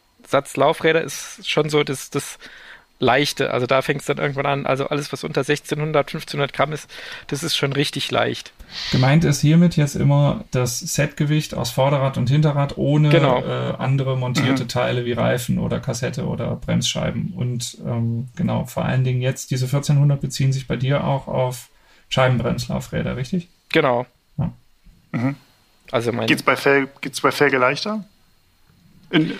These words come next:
Speaker 3: in meiner Wahrnehmung schon. Also ich würde sagen, Scheibenbremsräder sind irgendwie gefühlt immer doch noch mal einen Tick schwerer.
Speaker 2: Kann man so
Speaker 1: Ja,
Speaker 2: sagen,
Speaker 1: das
Speaker 2: ja.
Speaker 3: Ja.
Speaker 1: man, es, es, es war ja immer so das, das große Versprechen mit der, äh, Scheibenbremse,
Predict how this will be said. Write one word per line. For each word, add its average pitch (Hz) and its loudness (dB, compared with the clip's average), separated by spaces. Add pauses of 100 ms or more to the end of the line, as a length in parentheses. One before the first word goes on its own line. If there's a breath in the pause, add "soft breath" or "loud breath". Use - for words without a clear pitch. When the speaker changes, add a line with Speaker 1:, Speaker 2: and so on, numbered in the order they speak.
(140)
Speaker 3:
in 156 -2
meiner 147 6
Wahrnehmung 160 4
schon. 135 -2
Also 123 -8
ich - -18 (180)
würde 147 0
sagen, 143 4
Scheibenbremsräder 156 2
sind 156 -2
irgendwie 147 -6
gefühlt - -6
immer 156 -6
doch 147 -6
noch 156 -4
mal 151 -4
einen 139 -6
Tick - -10 (260)
schwerer. 127 -2 (1600)
Speaker 2:
Kann 123 0
man 120 -2
so 120 0
Speaker 1:
Ja, 120 6
Speaker 2:
sagen, 117 -2
Speaker 1:
das 113 0 (100)
Speaker 2:
ja. 127 0 (840)
Speaker 3:
Ja. 123 -2
Speaker 1:
man, 143 -2 (380)
es, - -10
es, - -8
es - -10
war 151 4
ja 180 6
immer 160 -2
so 156 0
das, 156 -4 (380 loud breath)
das - -4
große - -2
Versprechen 160 0
mit 151 -2
der, 143 4
äh, 139 4
Scheibenbremse, 156 0